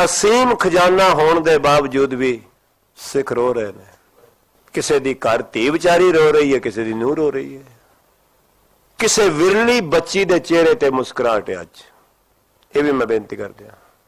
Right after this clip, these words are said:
ਜਿਸ ਤਰ੍ਹਾਂ ਦੀ ਸਥਿਤੀ ਚੱਲ ਰਹੀ ਹੈ, ਤੇ ਕਾਰਨ ਕੇਵਲ ਗੁਰੂ ਗ੍ਰੰਥ ਸਾਹਿਬ ਤੋਂ ਦੂਰੀ,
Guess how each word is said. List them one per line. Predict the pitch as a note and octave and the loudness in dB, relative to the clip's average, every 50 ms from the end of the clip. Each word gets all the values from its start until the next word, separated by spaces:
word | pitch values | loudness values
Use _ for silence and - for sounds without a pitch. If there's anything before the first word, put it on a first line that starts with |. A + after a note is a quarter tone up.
| _ _ _ _ _ _ _ _ _ _ _ _ - | _ _ _ _ _ _ _ _ _ _ _ _ -6
ਜਿਸ | B2+ D#3+ D#3 - | -4 -2 -2 -2
ਤਰ੍ਹਾਂ | - E3 D#3 D3+ | 0 0 0 0
ਦੀ | D3 C#3+ C#3 | 0 -2 -4
ਸਥਿਤੀ | - - C#3 C3 - C3+ | -4 -4 -6 -4 -4 -6
ਚੱਲ | - A#2+ A2 G2+ | -6 -6 -6 -6
ਰਹੀ | G2 G2 G2 G2 G2 G2 | -8 -14 -18 -18 -18 -20
ਹੈ, | _ _ _ _ _ _ _ _ _ _ _ _ _ _ _ _ _ _ _ _ _ _ _ - | _ _ _ _ _ _ _ _ _ _ _ _ _ _ _ _ _ _ _ _ _ _ _ -6
ਤੇ | C3+ | -6
ਕਾਰਨ | B2+ - - D#3 E3 F3 F3+ G3+ G#3+ G3 F3 - _ _ _ _ _ - | -6 -2 0 2 4 4 4 2 0 -2 -6 -10 _ _ _ _ _ 0
ਕੇਵਲ | D3 D3+ D#3 D#3+ D3+ | 2 2 4 2 2
ਗੁਰੂ | C3+ C3+ C#3 C#3 C3 | 0 -2 -2 -2 0
ਗ੍ਰੰਥ | C3 B2+ B2 - | -2 -2 -4 -4
ਸਾਹਿਬ | - B2 A#2 G#2+ | -4 -4 -4 -4
ਤੋਂ | - A2+ G#2 | -6 -8 -8
ਦੂਰੀ, | G2+ G2 F#2+ F#2+ F2 | -6 -8 -10 -10 -14